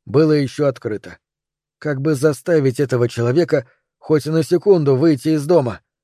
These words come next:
Тогда можно было бы выскочить в окно и убежать. Но ему ничего не приходило в голову. В книжках дети тоже попадали в безвыходные ситуации,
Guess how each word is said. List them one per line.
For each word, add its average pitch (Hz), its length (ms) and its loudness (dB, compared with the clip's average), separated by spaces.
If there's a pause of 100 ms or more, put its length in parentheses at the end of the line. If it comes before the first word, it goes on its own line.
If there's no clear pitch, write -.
(320)
Тогда 123 360 -2
можно 143 320 -4
было 143 220 0
бы 147 120 2
выскочить 139 520 0
в 123 60 -2
окно 160 280 0
и 170 60 2
убежать. 170 580 2 (600)
Но 120 180 -4
ему 139 220 -2
ничего 143 440 -2
не 143 140 -2
приходило 135 540 -2
в 120 100 -8
голову. 135 360 -6 (640)
В - 120 -20
книжках 139 520 -2
дети 139 280 -4
тоже 127 300 -2
попадали 135 500 0
в 123 40 0
безвыходные 135 640 -2
ситуации, 139 640 0